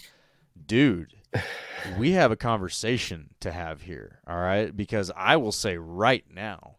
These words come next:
Speaker 1: twenty twenty-three Jordan Love is unequivocally better than twenty twenty-two Aaron Rodgers. And I don't think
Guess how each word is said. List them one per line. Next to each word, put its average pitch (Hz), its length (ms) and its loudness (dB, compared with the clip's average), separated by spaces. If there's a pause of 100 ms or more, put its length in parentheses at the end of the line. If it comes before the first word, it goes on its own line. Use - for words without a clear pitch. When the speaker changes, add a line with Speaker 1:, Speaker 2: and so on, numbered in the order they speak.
(120)
Speaker 1:
twenty 143 320 -4
twenty-three 117 600 -6
Jordan 98 340 -4
Love 90 340 -4
is 90 500 -8 (480)
unequivocally 135 640 -2
better 95 400 -6
than 90 140 -14
twenty 98 280 -10
twenty-two 92 580 -10
Aaron 82 220 -12
Rodgers. 80 580 -14
And 85 100 -18
I 82 120 -14 (120)
don't 113 280 -4
think 98 360 -6